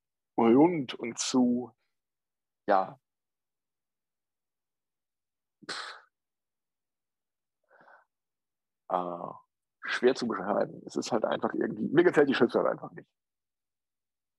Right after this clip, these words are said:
Aber da, aber da seht ihr mal, wie klein Logos auf Trikots sein können.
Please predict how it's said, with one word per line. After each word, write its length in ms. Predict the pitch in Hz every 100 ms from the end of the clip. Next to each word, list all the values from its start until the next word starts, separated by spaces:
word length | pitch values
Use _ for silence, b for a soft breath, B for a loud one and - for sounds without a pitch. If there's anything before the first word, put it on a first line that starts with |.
| _ _ _ _ _ _ _ _ _ _ _ _ - 123 B B B -
Aber 200 | 127 147
da, 100 | 143 -
aber 180 | 135
da 80 | 143
seht 180 | 131 196
ihr 80 | 160
mal, 200 | 147 131
wie 100 | -
klein 360 | - 143 147
Logos 340 | 135 156 156 135
auf 140 | 123
Trikots 380 | - 156 123 -
sein 220 | - 175
können. 240 | 170 -